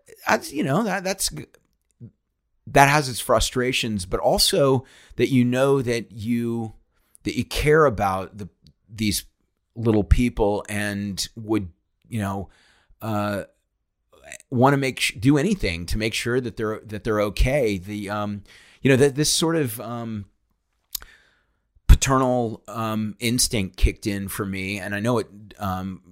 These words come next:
you know, people frequently talk about maternal instinct, and I know that my wife is, Amanda is an amazing mother and re-, just really fell into,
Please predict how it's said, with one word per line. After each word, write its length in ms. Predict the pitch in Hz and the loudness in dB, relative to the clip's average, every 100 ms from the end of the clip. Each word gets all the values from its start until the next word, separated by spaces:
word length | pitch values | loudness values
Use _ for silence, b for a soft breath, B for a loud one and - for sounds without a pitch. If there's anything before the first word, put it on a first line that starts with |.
| 101 | -8
you 140 | 98 | -4
know, 120 | 92 - _ | -6 -8 _
people 240 | - 104 101 | 0 0 0
frequently 400 | - - 85 92 | -6 -6 -8 -6
talk 180 | 101 98 | -6 -4
about 240 | 87 90 | -6 -4
maternal 540 | 92 - 110 127 113 | -8 -2 -2 0 -2
instinct, 560 | 90 87 - 98 95 90 | -6 -6 -6 -6 -10 -8
and 100 | 92 | -8
I 60 | 95 | -4
know 160 | 101 | -4
that 120 | 98 | -6
my 140 | 87 90 | -8 -8
wife 520 | 92 110 117 - - b b b b b | -4 -2 -2 -4 -14 b b b b b
is, 380 | - 98 95 92 73 | -2 0 0 -4 -8
Amanda 420 | 87 95 127 117 | -6 -4 -2 -2
is 140 | 85 95 | -2 -4
an 80 | 90 | -6
amazing 680 | 95 98 113 113 95 92 | -6 -4 -4 -4 -6 -8
mother 340 | 92 113 101 90 | -2 -2 -2 -4
and 240 | 90 92 | -6 -10
re-, 80 | 98 | -10
just 220 | 101 101 98 | -8 -6 -2
really 300 | 110 110 90 | 0 2 0
fell 380 | - 107 101 | 0 0 0
into, 760 | 98 98 95 - 98 92 87 | -2 -8 -6 -6 -4 -4 -6